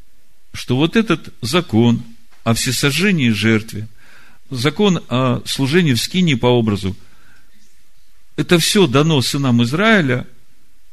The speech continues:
для того, чтобы сохранить присутствие Бога в их стане. Конечно, каждый из сынов Израиля, который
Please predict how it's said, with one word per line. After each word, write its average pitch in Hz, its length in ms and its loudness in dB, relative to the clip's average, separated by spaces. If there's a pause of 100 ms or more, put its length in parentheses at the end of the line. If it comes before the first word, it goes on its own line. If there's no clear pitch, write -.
(440)
для 139 160 4
того, 185 500 6
чтобы 156 520 0 (340)
сохранить 214 640 6
присутствие 160 580 2
Бога 156 400 4
в 143 200 0
их 220 120 2
стане. 113 720 6 (2250)
Конечно, 180 520 8
каждый 147 440 4
из 117 80 -2
сынов 139 360 2
Израиля, 131 460 6
который 131 500 -4